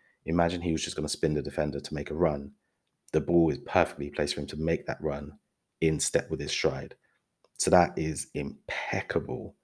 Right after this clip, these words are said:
technique, first of all. But not only does he do that, I mean, that would be in-, impeccable technique if he just did it under no pressure.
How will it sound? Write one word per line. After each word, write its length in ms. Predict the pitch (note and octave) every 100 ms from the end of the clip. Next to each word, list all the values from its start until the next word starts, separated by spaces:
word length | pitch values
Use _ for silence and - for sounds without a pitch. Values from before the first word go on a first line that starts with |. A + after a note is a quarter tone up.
| _ _ -
technique, 500 | - - D2 - -
first 340 | E2+ D2 -
of 80 | -
all. 120 | - - _ - -
But 100 | D#2
not 120 | F#2
only 180 | G2 F#2
does 180 | E2 D#2+
he 80 |
do 300 | D2+ D#2+ D#2
that, 240 | C2 C2 - _ -
I 60 | E2
mean, 140 | E2
that 100 | G2
would 100 | F#2+
be 100 | E2
in-, 100 | D2+ - -
impeccable 420 | D#2+ D#2+ - D2+
technique 460 | - - D#2 C#2 _
if 140 | C2+
he 80 | E2+
just 220 | D2 - -
did 160 | C#2
it 120 | C#2
under 180 | D2 C#2+
no 220 | - E3+
pressure. 400 | D#3 D2 - -